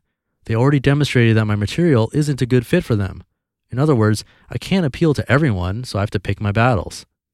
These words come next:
You can't please everyone. Like I told you in Tuesday's post, I had some interior decorator ask me if I really had any credentials to teach personal finance. Why do I care about defending myself to her? I have bigger fish to fry.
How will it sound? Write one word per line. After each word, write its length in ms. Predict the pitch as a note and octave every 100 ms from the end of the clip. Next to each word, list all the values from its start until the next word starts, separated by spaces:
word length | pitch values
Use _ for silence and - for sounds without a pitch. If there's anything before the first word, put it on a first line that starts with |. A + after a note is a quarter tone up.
| _
You 120 | G2+
can't 440 | - B2+ C#3+ D3 -
please 440 | - C3 C3 A2+ -
everyone. 540 | A2+ G#2+ F2+ E2 F#2 _ _ _ _ _ _
Like 140 | A2 A2+
I 40 |
told 260 | - A#2 A2
you 140 | G#2+
in 120 | G2
Tuesday's 380 | F2+ G#2+ G2 F#2+
post, 360 | - G2+ F#2 - _ _ -
I 80 | G#2
had 200 | C3+ D3
some 160 | D3
interior 540 | C3 C#3 - C3+ B2+ G#2
decorator 500 | G#2+ G#2 A#2+ B2 C3
ask 300 | G#2 A2 -
me 80 |
if 60 | A#2+
I 60 | G#2+
really 340 | A2 B2+ C3
had 300 | G#2 A2+ A#2+
any 180 | A2+ B2
credentials 560 | B2 A2+ G#2+ G#2+ C3+ C3
to 100 | A2
teach 220 | G#2 G#2
personal 300 | - G2 G#2
finance. 640 | - G2+ G2+ F#2 F#2 - - _ _ _ _ _
Why 120 | -
do 100 | E3
I 80 | F#3+
care 200 | - F3+
about 220 | E3 C3+
defending 360 | G#2 - D3+ D3
myself 320 | G2+ - G#2
to 100 | A2
her? 360 | F#2+ C3+ B2+ - _ _ -
I 80 |
have 120 | D3 A2
bigger 240 | B2+ G#2
fish 260 | - F2+ -
to 60 |
fry. 360 | - F2 F2